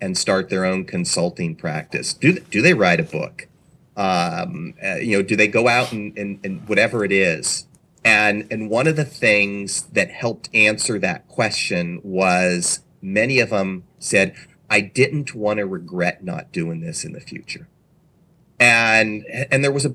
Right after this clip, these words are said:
a book that was written, you know, years ago by the name of, uh, the author was Bronnie Ware, uh, U K, a nurse. And, and she talked about regrets. And what she did is she worked with people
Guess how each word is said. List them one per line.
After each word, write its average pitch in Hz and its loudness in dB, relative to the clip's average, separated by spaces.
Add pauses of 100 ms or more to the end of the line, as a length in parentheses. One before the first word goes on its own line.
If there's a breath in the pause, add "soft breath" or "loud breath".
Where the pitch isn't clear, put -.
(120)
a 135 4
book 180 -2
that 165 2
was 127 0
written, 117 0
you 110 0
know, 107 2
years 123 0
ago 101 4
by 95 2
the 95 0
name 95 2
of, 85 -8 (120)
uh, 92 -2 (100)
the 107 2
author 120 2
was 95 -4
Bronnie 95 -2
Ware, 87 -2 (580)
uh, 95 -2
U 117 0
K, 117 4 (220)
a 95 -4
nurse. 92 -2 (400 loud breath)
And, 101 4
and 101 -8
she - -4
talked 147 -4
about 104 2 (100)
regrets. 92 0
And 107 -4
what 107 0
she 170 0
did 127 2
is 104 -2
she - -2
worked 135 0
with 135 -6
people 104 -2